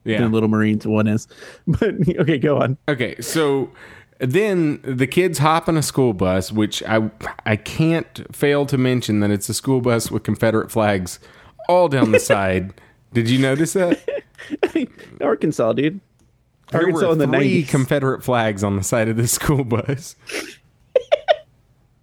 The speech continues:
Speaker 1: Uh, so
Speaker 2: And,
Speaker 1: I'm
Speaker 2: and I would like to say, just real quick, every kid you see in this movie
Speaker 1: Mm-hmm.
Speaker 2: has a mullet.
Speaker 1: Yeah.
Speaker 2: Every single one of
Speaker 1: But
Speaker 2: them.
Speaker 1: it was, it was the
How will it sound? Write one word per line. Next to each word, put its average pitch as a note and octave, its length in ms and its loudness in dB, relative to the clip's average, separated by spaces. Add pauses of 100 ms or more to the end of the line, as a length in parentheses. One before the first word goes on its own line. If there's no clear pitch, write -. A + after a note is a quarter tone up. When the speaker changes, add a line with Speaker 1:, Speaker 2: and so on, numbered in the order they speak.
(1120)
Speaker 1:
Uh, A2+ 320 0 (280)
so A2 360 0 (360)
Speaker 2:
And, E3+ 220 4
Speaker 1:
I'm - 40 -4 (100)
Speaker 2:
and D3 280 0
I D#3+ 120 2
would F3+ 220 0
like E3 160 0
to C#3 80 0
say, A2+ 380 2 (500)
just B2+ 240 -2
real C#3+ 160 0
quick, A#2 380 -2 (720)
every E3 840 0
kid C#3+ 320 0
you C3 140 2
see B2+ 240 0
in C#3 100 2
this C#3 400 -2 (300)
movie C#3+ 440 0 (120)
Speaker 1:
Mm-hmm. C3 400 -2
Speaker 2:
has B2 200 0
a A#2+ 60 4
mullet. G#2+ 420 2 (760)
Speaker 1:
Yeah. E3+ 160 -2
Speaker 2:
Every F3 260 2
single D3 240 0
one A3 180 2
of G3 60 2
Speaker 1:
But A#3 200 2
Speaker 2:
them. - 80 0
Speaker 1:
it E4+ 100 0
was, D#3+ 220 0
it F3+ 180 0
was C#3+ 180 -2
the B2+ 100 -6